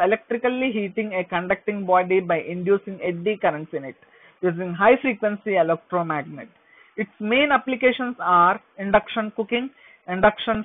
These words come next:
furnace used to heat metals to their melting point, welding, brazing, et cetera. And the next one, eddy current adjustable speed drive. With the help of feedback controller on eddy current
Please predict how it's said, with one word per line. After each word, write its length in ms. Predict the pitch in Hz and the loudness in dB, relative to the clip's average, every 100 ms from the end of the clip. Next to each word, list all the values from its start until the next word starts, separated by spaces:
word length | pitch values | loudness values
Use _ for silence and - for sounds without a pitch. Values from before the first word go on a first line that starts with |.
| - | 2
furnace 400 | 202 202 233 240 | 2 2 -4 -4
used 240 | 196 202 214 208 | -4 -4 -4 -6
to 180 | 226 220 202 | -4 -4 -2
heat 180 | 220 220 | -4 -6
metals 380 | 190 185 226 254 _ - | -6 -2 0 -2 _ -6
to 100 | 196 | -2
their 220 | 190 185 | 0 0
melting 420 | 175 208 220 214 | -2 -6 -6 -8
point, 360 | 220 208 269 302 _ _ _ - | -2 0 0 -8 _ _ _ -6
welding, 600 | 170 175 196 196 240 285 _ - | 2 6 6 6 4 4 _ -10
brazing, 560 | 165 175 185 190 277 - - | 0 4 4 2 -4 -6 -2
et 100 | 240 - | -2 0
cetera. 360 | 196 - 95 - - | -4 -4 -12 -12 -10
And 140 | 190 | -2
the 80 | 196 | -2
next 340 | 214 285 - | 0 -2 -2
one, 140 | 165 127 _ - - | -8 -8 _ -20 2
eddy 360 | 233 214 214 302 | 6 6 4 4
current 300 | 269 262 254 | 4 2 -2
adjustable 600 | 185 175 220 - 226 220 220 | -2 -2 -4 2 2 2 -2
speed 300 | - 180 165 | 2 2 2
drive. 240 | 156 139 113 _ _ _ - | -2 -4 -4 _ _ _ -6
With 140 | 196 170 | -4 2
the 80 | 190 | 6
help 260 | 240 320 294 | 6 4 4
of 140 | 269 - | 4 4
feedback 480 | 220 190 220 233 - | -2 2 4 4 4
controller 520 | 220 214 214 214 214 | 0 4 4 6 6
on 180 | 170 160 | 4 0
eddy 320 | 160 175 220 | -4 0 2
current 320 | 220 202 202 | 2 0 -2